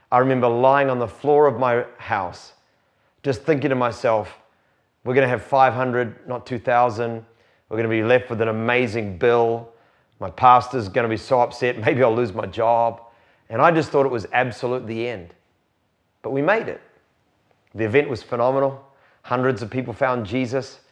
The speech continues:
The bills supernaturally were all paid. Everybody was happy and rejoicing at the end of the event. It was a crisis. Then I had another crisis.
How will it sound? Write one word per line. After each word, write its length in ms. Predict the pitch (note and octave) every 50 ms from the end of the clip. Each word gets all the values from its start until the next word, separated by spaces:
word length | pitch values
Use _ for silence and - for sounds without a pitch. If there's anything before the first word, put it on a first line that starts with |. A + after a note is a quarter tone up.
| _ _ _ _ _ _ -
The 80 | A2
bills 460 | G#2 F2 - C3+ C3+ C3+ C#3 C3 C3+
supernaturally 680 | - - C#3 G#2 B2+ A#2+ B2 C3 C3 - - C#3 C#3 C3
were 80 | C#3+ -
all 260 | - - B2 B2+ B2
paid. 600 | B2 - - A#2+ A#2+ B2 B2+ C3 C3+ C3+ - - - -
Everybody 340 | C3+ C3+ C#3+ B2+ D3 C#3 C3
was 180 | A#2+ A2 - - - - - - _
happy 420 | - - C3+ C3+ C3 - C#3 B2+
and 100 | A#2+ A#2
rejoicing 800 | G#2+ A2 G#2 F#2 A#2 A#2+ A#2+ B2+ C3 B2 - - C3 B2+ C3 C3 - - - - _ -
at 100 | G#2+ F2+
the 180 | B2 A#2+ -
end 360 | A#2+ A#2+ B2 B2+ B2+ B2 G#2+ A2
of 160 | - A2 F#2
the 100 | A2+ A2
event. 380 | G2+ E2+ G#2 G#2 A2 A#2 A2
It 760 | - - _ _ _ _ _ _ _ _ _ _ _ _ _ A2
was 120 | G#2+ F#2
a 40 | G2+
crisis. 640 | - - D3+ D3+ D3 C3+ - - D2+ - - - _ _ _ _ _ _ _ _ _ _ _ _ _ _ _ _ _ _ _ _ _ _ _ _ _ -
Then 160 | G2+ A2 A2
I 40 | G#2+
had 120 | A2+ A#2
another 300 | A#2+ B2 C3+ D3+ D3 D#3
crisis. 420 | - - D#2 - - - - -